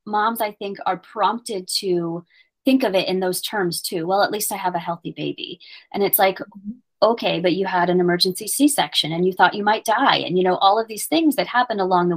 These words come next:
Speaker 1: way that "at least I have a healthy baby" isn't quite cutting it. I'm so glad you have a healthy baby.
Speaker 2: Right.
Speaker 1: Also, that was awful, and probably it's gonna take some time to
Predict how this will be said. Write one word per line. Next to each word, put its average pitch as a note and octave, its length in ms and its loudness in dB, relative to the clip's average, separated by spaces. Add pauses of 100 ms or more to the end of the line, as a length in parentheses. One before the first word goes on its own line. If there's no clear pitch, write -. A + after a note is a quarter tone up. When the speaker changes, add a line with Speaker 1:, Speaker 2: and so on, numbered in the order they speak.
(120)
Speaker 1:
way A3 340 4 (380)
that G3+ 220 8 (120)
"at G#3 180 -2
least A3 520 -4
I G3+ 100 -2
have G3+ 180 4
a F3+ 40 4 (100)
healthy G3+ 240 -2
baby" A3+ 540 0
isn't G3 260 -2 (260)
quite F#3+ 300 2
cutting A3+ 280 2
it. D#3 120 2
I'm F#3+ 140 4
so F3+ 180 -2
glad F3 320 2
you G#3 60 2
have E3 160 2
a D#3+ 120 -6
healthy F3+ 220 -6
baby. E3+ 460 -2
Speaker 2:
Right. - 400 2
Speaker 1:
Also, F3+ 540 4 (220)
that F#3+ 200 4
was G3+ 400 -6 (280)
awful, F#3+ 520 2
and F#3+ 360 -2 (540)
probably G#3+ 480 -4
it's G#3 140 -8
gonna G3+ 180 -2
take G#3 200 -6
some G#3+ 140 -6
time G3 200 -4
to F3 40 0